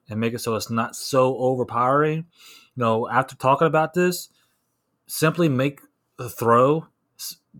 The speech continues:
claim it as a, as a, as an attack. If you turn it into an, uh, uh, as an attack, then all of a sudden it, it limits its, you know,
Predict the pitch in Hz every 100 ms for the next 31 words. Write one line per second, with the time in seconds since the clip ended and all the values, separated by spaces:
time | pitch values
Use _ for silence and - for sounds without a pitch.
0 | _ - - 143 165 160 139 139 131 123
1 | 113 117 117 123 123 113 - 135 170 -
2 | _ _ 123 151 147 143 156 160 147 -
3 | 151 113 117 131 131 120 120 135 127 120
4 | 104 120 127 165 - _ _ _ _ 135
5 | 123 131 123 120 120 143 131 - 139 147
6 | 165 170 - _ _ _ _ _ _ _
7 | _ _ _ _ _ - 135 127 127 120
8 | _ _ 139 139 165 143 - - 139 127
9 | - - - _ _ _ - 127 113 107
10 | 104 104